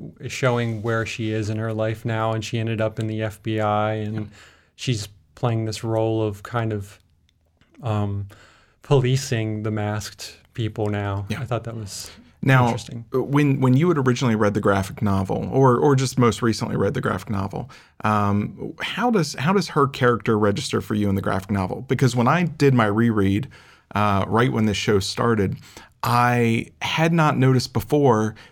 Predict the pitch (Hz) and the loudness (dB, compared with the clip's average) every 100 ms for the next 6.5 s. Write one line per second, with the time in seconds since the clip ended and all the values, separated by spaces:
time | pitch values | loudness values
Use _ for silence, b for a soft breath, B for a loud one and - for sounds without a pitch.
0 | B _ - - 143 131 131 147 180 202 | B _ -6 2 2 2 0 0 0 0
1 | 151 135 113 123 120 110 101 113 135 175 | 0 0 2 2 4 2 2 2 2 -2
2 | 175 190 175 180 196 185 185 - 139 117 | -4 -4 -4 -2 0 0 0 -6 -4 -2
3 | 117 135 147 143 139 - 147 131 127 131 | 0 2 2 4 2 0 0 2 2 2
4 | 135 117 120 110 107 101 98 95 95 - | 0 0 0 2 2 2 0 0 -4 -4
5 | 104 92 - 120 110 107 123 135 135 - | -6 -4 0 0 0 -2 2 2 2 0
6 | 139 123 120 107 | 2 6 6 4